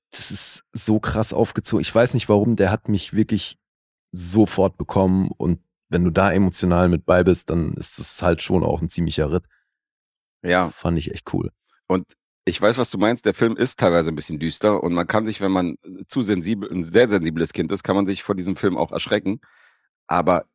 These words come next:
Speaker 2: ich finde, für mich ist das ein richtig guter Kinderfilm. Weil, ähm,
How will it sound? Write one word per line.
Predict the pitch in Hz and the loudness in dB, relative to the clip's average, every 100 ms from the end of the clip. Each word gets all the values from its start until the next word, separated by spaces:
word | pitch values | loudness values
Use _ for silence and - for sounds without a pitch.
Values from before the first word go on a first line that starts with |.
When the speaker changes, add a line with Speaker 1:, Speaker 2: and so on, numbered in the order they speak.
| - | -6
Speaker 2:
ich | 90 - | -4 2
finde, | 104 90 73 - _ _ _ | 4 4 0 -6 _ _ _
für | - 90 | -6 0
mich | 95 82 | 2 2
ist | 82 90 | -2 -4
das | 80 - _ _ _ - | -6 -10 _ _ _ -12
ein | 78 | -6
richtig | 76 90 - - | -2 -2 -2 -8
guter | 85 73 | -6 -6
Kinderfilm. | - 73 71 - - _ - - - _ | -4 -4 -6 -8 -14 _ -20 -20 -20 _
Weil, | 76 82 82 78 - | -2 2 4 2 -4
ähm, | 76 80 76 | -8 -6 -6